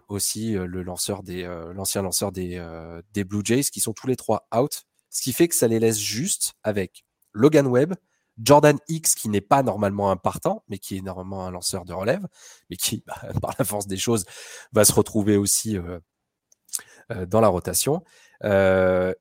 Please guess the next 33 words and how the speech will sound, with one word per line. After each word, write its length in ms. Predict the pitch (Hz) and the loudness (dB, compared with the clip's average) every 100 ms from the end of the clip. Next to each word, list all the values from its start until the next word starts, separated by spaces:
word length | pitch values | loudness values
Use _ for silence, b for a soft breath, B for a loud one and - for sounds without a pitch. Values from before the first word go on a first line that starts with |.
| _ _ _ _ _ _ - | _ _ _ _ _ _ -6
euh, 240 | 95 92 | -4 -4
Keaton 420 | 95 - 135 139 | -6 -2 2 4
Wynn 400 | 123 120 185 190 107 - _ _ _ _ _ _ _ _ | 4 0 -2 -4 -8 -14 _ _ _ _ _ _ _ _
et 140 | 123 | -2
Kyle 260 | 120 165 156 | 2 2 2
Harrison. 460 | 123 131 117 92 85 _ _ - | 0 -2 0 -2 -6 _ _ -2
Là, 120 | 120 | 2
on 60 | 156 | 2
a 80 | 95 | 2
quatre 220 | - 151 | -2 -2
spots 340 | - 107 - - | -2 0 -2 -4
pour 100 | - | -6
le 60 | 98 | -4
moment, 360 | 95 104 175 _ _ _ - | -2 -4 -4 _ _ _ -10
sans 100 | 90 | -10
les 120 | 87 | -10
blessés, 320 | 90 - 165 | -10 -10 -10
parce 160 | - - | -12 -16
qu'une 160 | 87 | -14
fois 100 | - | -14
qu'Alex 320 | - 90 - | -12 -12 -10
Cobb 240 | - 101 90 | -6 -6 -6
et 20 | |
les 160 | 90 95 | -12 -14
autres 120 | 98 | -12
vont 260 | 92 90 - | -12 -12 -10
revenir, 380 | - 98 107 98 B B B B B B | -8 -6 -6 -8 B B B B B B
là, 320 | 92 92 90 90 | -4 -4 -4 -6
ça 180 | - 90 | -6 -4
va, 300 | 90 90 - | -6 -8 -8
ça 160 | - 95 | -6 -6
va 100 | - | -6
changer. 420 | - 92 143 | -8 -6 -8